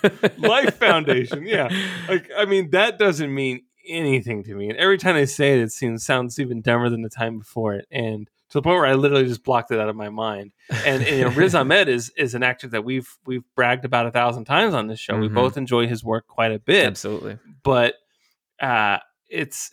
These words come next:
Speaker 2: he's kind of a throwaway in this movie, and that's unfortunate. You know, he's,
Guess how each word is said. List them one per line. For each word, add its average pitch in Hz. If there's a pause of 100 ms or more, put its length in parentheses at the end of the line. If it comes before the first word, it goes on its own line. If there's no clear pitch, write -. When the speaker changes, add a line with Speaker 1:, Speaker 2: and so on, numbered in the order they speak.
Speaker 2:
he's 143
kind 156
of 127
a -
throwaway 117
in 120
this 107
movie, 139 (160)
and 120
that's 110
unfortunate. 120
You 113
know, 104
he's, 120